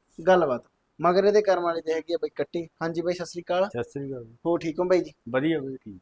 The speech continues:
Speaker 1: ਨਾਮ ਤੇ ਬਾਈ ਜੀ ਆਪਣਾ ਐਡਰੈਸ ਬੋਲ ਦਿਓ।
Speaker 2: ਨਾਮ ਬਾਈ ਗੁਰਜੀਤ ਸਿੰਘ।
Speaker 1: ਹੂੰ।
Speaker 2: ਪਿੰਡ ਭਦੌੜ, ਮੱਝੂਕਾ ਰੋਡ ਤੇ ਆਪਣਾ ਘਰ ਆ।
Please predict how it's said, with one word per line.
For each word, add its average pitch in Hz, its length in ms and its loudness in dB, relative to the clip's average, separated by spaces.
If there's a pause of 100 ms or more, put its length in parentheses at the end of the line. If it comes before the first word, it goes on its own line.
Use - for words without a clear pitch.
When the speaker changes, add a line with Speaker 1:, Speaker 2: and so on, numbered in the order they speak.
Speaker 1:
ਨਾਮ 175 360 4
ਤੇ 208 120 0
ਬਾਈ 208 160 4
ਜੀ 214 100 4
ਆਪਣਾ 202 200 4
ਐਡਰੈਸ 190 300 4
ਬੋਲ 175 240 4
ਦਿਓ। 147 160 2 (200)
Speaker 2:
ਨਾਮ 147 340 0
ਬਾਈ 170 160 0
ਗੁਰਜੀਤ 127 400 -8
ਸਿੰਘ। 139 380 -6 (380)
Speaker 1:
ਹੂੰ। 160 320 -4
Speaker 2:
ਪਿੰਡ 135 220 -2
ਭਦੌੜ, 135 480 -4
ਮੱਝੂਕਾ 143 420 -8
ਰੋਡ 127 240 -6
ਤੇ - 120 -14
ਆਪਣਾ 110 260 -12
ਘਰ 117 260 -10
ਆ। - 60 -12